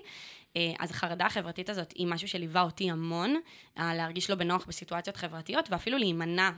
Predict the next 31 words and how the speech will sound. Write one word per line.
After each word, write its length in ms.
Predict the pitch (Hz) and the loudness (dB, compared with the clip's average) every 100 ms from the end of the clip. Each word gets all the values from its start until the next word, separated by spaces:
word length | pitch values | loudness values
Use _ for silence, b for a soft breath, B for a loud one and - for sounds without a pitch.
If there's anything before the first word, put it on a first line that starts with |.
| - | -4
מהן. 360 | 196 175 156 160 | -2 -2 -4 -8
זאת 140 | - | -4
אומרת, 360 | 180 170 170 - - | 0 0 -2 -8 -12
יכול 300 | - 196 233 | -2 0 4
להיות 140 | 277 254 | 6 6
שאם 220 | 220 208 | 2 2
הי-, 140 | 208 - | 2 0
היית 200 | 180 185 | -2 -2
מבקשת 300 | 202 175 180 | -4 -6 -2
ממני 200 | 185 180 | 0 0
להגיע 240 | 160 160 165 | -2 -6 -6
לפני 200 | - 165 | -6 -4
שנה, 240 | - 214 | 2 4
הייתי 180 | 285 - | 4 2
אומרת 140 | 180 | -4
לך, 200 | - - _ - | -6 -12 _ 0
"לא", 280 | 180 226 311 - | 10 10 10 6
רק 280 | 185 208 | 6 6
בגלל 260 | 214 180 175 | 4 4 4
הדבר 220 | 170 165 | 2 2
הזה, 200 | 208 262 | 2 2
כי 100 | - | 0
זה 60 | 185 | 2
היה 60 | |
מלחיץ 400 | 185 170 - 151 | 4 2 -4 -4
אותי 120 | - - | -6 -6
לשים 220 | 170 208 | -4 -4
את 80 | - | -4
עצמי 160 | 185 | -8
בסיטואציה 640 | 165 160 170 185 190 - 170 | -8 -10 0 4 4 2 -4
הזאת. 160 | 160 | -4